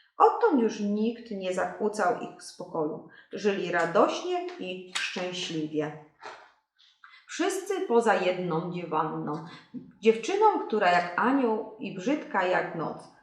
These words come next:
Wyśmiewały się z niej dzieci, wytykały ją palcami dorośli. Nieraz Brytan ode-, odpędzał złośliwców, żeby spoko-, spokojnie mogła podlać swoje, swój ogródek. Najpiękniejszy ogród we wsi, do którego zawsze przylatywały roje pszczół.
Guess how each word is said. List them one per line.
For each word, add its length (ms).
Wyśmiewały 640
się 220
z 80
niej 180
dzieci, 560
wytykały 540
ją 180
palcami 800
dorośli. 800
Nieraz 380
Brytan 320
ode-, 880
odpędzał 640
złośliwców, 680
żeby 300
spoko-, 560
spokojnie 600
mogła 460
podlać 500
swoje, 440
swój 280
ogródek. 580
Najpiękniejszy 960
ogród 400
we 160
wsi, 220
do 80
którego 360
zawsze 420
przylatywały 840
roje 320
pszczół. 520